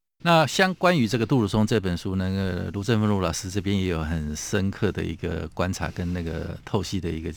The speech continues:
看法哦。那补充一下这个严老师讲的，中国其实、呃，目前的一个状态哦，真的是跟几年前完全不一样，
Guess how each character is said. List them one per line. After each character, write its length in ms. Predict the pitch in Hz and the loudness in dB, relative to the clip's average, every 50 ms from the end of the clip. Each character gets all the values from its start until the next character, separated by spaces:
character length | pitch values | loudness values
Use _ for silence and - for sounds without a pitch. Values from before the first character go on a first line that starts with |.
| - | -12
看 200 | - - - 92 | -6 -4 -4 -4
法 220 | 80 - 85 80 80 | -2 -4 -6 -6 -6
哦。 160 | 82 82 - - - - - - - - - | -8 -10 -10 -12 -16 -18 -18 -18 -20 -6 0
那 180 | 117 113 101 101 | 2 2 2 2
补 180 | - - 101 95 | 0 -4 -8 -4
充 200 | - 110 110 104 | 0 2 2 2
一 60 | 95 | 4
下 180 | - 110 98 | 4 2 2
这 120 | 95 98 95 | 2 2 0
个 40 | 90 | -2
严 140 | 87 92 | -2 0
老 100 | 92 90 | -2 -2
师 160 | 85 - 104 90 | -2 -4 -6 -6
讲 220 | - - - - | -6 -6 -6 -6
的， 100 | 82 - - - - - - - - - - | -8 -10 -12 -18 -20 -20 -20 -20 -20 -20 -4
中 260 | - - 156 175 185 | 4 6 8 8 8
国 200 | 165 - 120 101 | 6 6 4 2
其 180 | 95 - 107 107 | 2 2 0 0
实、 540 | 98 - - - 90 87 85 85 85 87 92 | 0 -2 -4 -6 -4 -4 -4 -4 -4 -4 -4
呃， 100 | 95 92 87 | -4 -4 0
目 160 | 92 120 117 | 0 0 0
前 220 | - - 92 82 78 | 0 0 -2 -4 -2
的 100 | 85 85 | -2 -2
一 100 | 87 87 | -4 -2
个 220 | 82 90 85 82 | -2 -4 -4 -4
状 300 | 82 - 123 110 87 76 | -2 0 2 2 2 0
态 240 | - - 117 87 78 | 0 0 0 0 0
哦， 160 | 82 82 85 - _ _ _ _ - | -4 -6 -8 -12 _ _ _ _ -2
真 140 | - 120 110 | 2 4 6
的 80 | 110 | 6
是 100 | 85 95 | 4 2
跟 240 | 104 - 101 92 95 | 2 2 2 2 2
几 140 | 90 - 90 | 0 0 -2
年 160 | 80 82 87 | 0 0 -2
前 180 | 85 - 90 76 | -2 -2 -2 -2
完 140 | 78 82 85 | -2 -2 -2
全 180 | - - 80 | -2 -2 -4
不 220 | 78 - 98 85 78 | -2 -2 -2 -4 -2
一 80 | 76 82 | -4 -4
样， 120 | 80 | -6